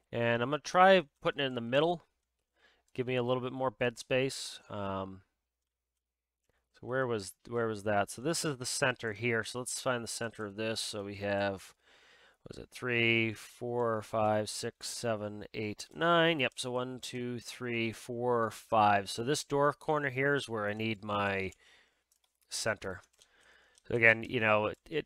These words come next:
pays off. It just looks right when things are centered properly and then they're not off the lights incorrectly. So what is it? W-,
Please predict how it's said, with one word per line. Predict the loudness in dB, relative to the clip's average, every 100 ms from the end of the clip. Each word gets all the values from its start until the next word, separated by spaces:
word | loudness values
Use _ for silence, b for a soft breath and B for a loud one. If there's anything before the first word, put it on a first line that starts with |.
| _
pays | 4 6 6 6
off. | 4 2
It |
just | -6 -6
looks | -4 -6 -4 2
right | 2 2
when | -2
things | -6 -6 -4 -8
are |
centered | -6 -6 -6 -8 -4
properly | 2 2 2 0 2 2 0
and | -2
then | -4
they're | -6 -6
not | -2 -2 0
off | 0 0 -2
the | -4
lights | 2 2 0 -10 -8
incorrectly. | -10 -6 -4 -4 -2 -4 -2
So | -4 -4 -4
what | -2 -2
is | -2
it? | -6
W-, | -10 -16 -14